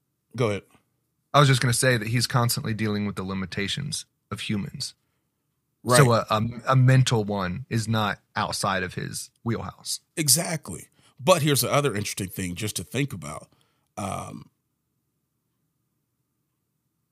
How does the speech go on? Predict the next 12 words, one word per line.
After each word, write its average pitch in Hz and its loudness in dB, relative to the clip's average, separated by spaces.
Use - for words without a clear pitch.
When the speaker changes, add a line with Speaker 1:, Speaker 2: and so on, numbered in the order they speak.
Speaker 1:
you 180 0
have 123 2
people 110 -2
in 98 -4
your 117 -2
family 95 -6
that 87 -10
have 90 -8
some 92 -2
mental 92 -10
challenges 92 -8
and, - 4